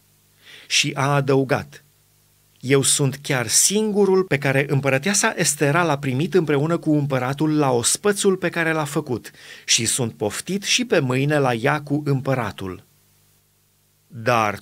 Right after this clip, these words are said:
toate acestea n-au niciun preț pentru mine câtă vreme voi vedea pe Mardoheu, iudeul acela, șezând la poarta împăratului.” Nevastă sa Zereș și toți prietenii lui i-au zis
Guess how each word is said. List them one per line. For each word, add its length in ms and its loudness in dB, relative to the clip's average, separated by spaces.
toate 240 -2
acestea 640 -2
n-au 220 0
niciun 580 0
preț 300 0
pentru 360 -4
mine 360 0
câtă 260 -2
vreme 440 0
voi 220 0
vedea 340 2
pe 100 0
Mardoheu, 600 0
iudeul 460 0
acela, 440 -2
șezând 600 0
la 120 -4
poarta 380 0
împăratului.” 680 -2
Nevastă 420 -2
sa 180 -2
Zereș 580 0
și 200 -2
toți 300 -2
prietenii 460 -4
lui 260 -2
i-au 180 0
zis 420 -4